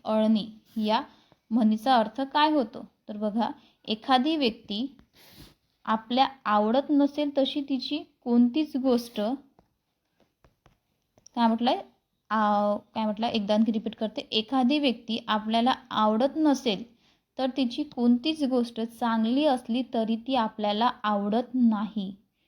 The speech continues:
कळलं? एखादी व्यक्ती आहे, तिची गोष्ट आपल्याला आवडत नाही, म्हणजेच तिचे बोलणे जर आपल्याला आवडत नसेल आणि एखादी वेळ ती छान देखील बोलत असेल तरी आपल्याला ती आवडतच नाही,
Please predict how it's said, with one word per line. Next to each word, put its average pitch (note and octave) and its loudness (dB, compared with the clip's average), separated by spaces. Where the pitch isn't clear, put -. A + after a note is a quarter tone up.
कळलं? A#3 -2
एखादी C4+ 0
व्यक्ती C#4 -2
आहे, G3 0
तिची B3 -6
गोष्ट B3 -2
आपल्याला C4 0
आवडत A#3 2
नाही, G#3 0
म्हणजेच A3+ -4
तिचे A#3 -6
बोलणे A3+ 2
जर A#3 2
आपल्याला A3+ 0
आवडत A3 -2
नसेल A#3 -2
आणि A#3 0
एखादी A#3+ 0
वेळ C4+ 4
ती C#4+ -6
छान C4 0
देखील C#4+ 0
बोलत D4 0
असेल A3+ -6
तरी A3+ 0
आपल्याला G#3+ -2
ती C4+ -4
आवडतच G#3 -4
नाही, G3+ -12